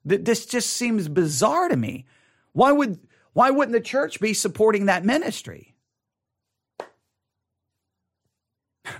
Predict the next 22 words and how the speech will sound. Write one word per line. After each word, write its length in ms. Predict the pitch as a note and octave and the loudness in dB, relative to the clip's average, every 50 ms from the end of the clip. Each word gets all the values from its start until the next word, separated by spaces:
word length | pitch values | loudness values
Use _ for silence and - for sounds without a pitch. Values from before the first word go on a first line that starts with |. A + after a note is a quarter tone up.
| - - - - - | -20 -20 -12 -4 0
Right? 420 | C4 D4 C#4 F4 G#4 G#4 - - - _ _ _ - - - D#3+ B2+ - - D3+ | 2 4 6 6 4 4 2 -6 -20 _ _ _ -8 -4 -2 -2 -2 -4 -2 0
I 60 | - | 2
mean, 100 | C4 C4 | 4 4
how 180 | G#3 - B3+ C#4+ | 6 4 4 4
much 240 | D#4+ D#4+ - - - | 4 2 2 4 4
money 280 | A3 C#4 D4+ D4+ C#4+ | 4 4 4 4 2
does 180 | G#3 B3 A#3 G3+ | 4 4 2 2
it 140 | G#3+ F3 - | 0 0 2
cost 320 | B3 A#3+ B3 B3+ - - | 2 4 4 2 0 0
to 340 | A#3 - - G3+ - - C#4 | -2 0 2 0 2 2 2
air 340 | B3 A3 F#3 F3+ F#3 - - | 4 4 4 4 2 2 2
edited 440 | - B3 A#3 A#3 B3 A3 A#3 A#3 G3 | 2 2 2 2 2 2 2 2 0
sermons? 920 | - - - - F#4 - G4+ - - - - - A3+ G#3+ - - F#3+ - - | 0 0 0 2 2 2 2 0 0 0 0 0 0 0 0 -2 -4 -4 -2
<laughs> 40 | - | -2
I 100 | F#3+ - | -2 0
don't 240 | - B3+ C4+ C#4+ D4 | 2 2 2 4 2
understand. 1040 | - - B3+ A#3+ C4+ - - - - - - D#4 D#4 - C#4 A3 B2+ B2 D#3 E3 E3+ - - - - - - | 0 0 0 0 0 -2 -2 -6 -14 -6 -2 0 0 0 0 -2 -2 -2 -4 -6 -10 -12 -18 -20 -20 -10 -4
How 180 | - - C#4 D4 | 2 4 4 4
much 320 | D#4 D4+ D#4 D4 G#3+ - - | 6 4 4 4 2 0 0
does 260 | A#3+ G#3+ - G3 A3 | 0 0 0 2 2
it 200 | A#3+ A3+ F3 B2+ | 2 2 0 -4
cost? 680 | - - - - B4+ A4 - - A2+ - - - - | -6 -4 -4 -4 -4 -6 -6 -8 -10 -14 -18 -20 -20